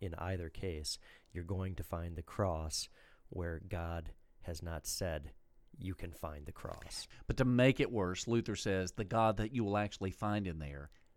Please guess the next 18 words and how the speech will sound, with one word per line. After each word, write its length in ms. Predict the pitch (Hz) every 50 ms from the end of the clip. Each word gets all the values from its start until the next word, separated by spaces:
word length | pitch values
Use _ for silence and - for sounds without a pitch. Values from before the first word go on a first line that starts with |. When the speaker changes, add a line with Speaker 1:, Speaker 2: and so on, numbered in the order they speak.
| _ -
Speaker 2:
is 180 | - 95 85 -
the 100 | - 82
devil." 300 | - 64 57 - - -
Speaker 1:
Is 140 | 98 92 78
the 60 | 85
devil. 340 | 80 78 80 80 73 - - - - - - -
And, 260 | - 135 120 110 101 - -
and 140 | 123 110 - -
isn't 220 | 139 131 139 135 113
this 160 | 110 101 -
interesting? 480 | 82 107 107 104 90 - - 76 82
This 160 | 87 110 - -
turns 420 | - - - 123 113 107 101 - - -
out 220 | 85 90 92 - - -
to 80 | 101
be, 420 | 90 76 87 82 78 76 80 80 - - - - - - -
uh, 180 | - 95 87 82 - -
idolatry. 800 | 85 90 82 - 76 76 80 80 82 - - - - - -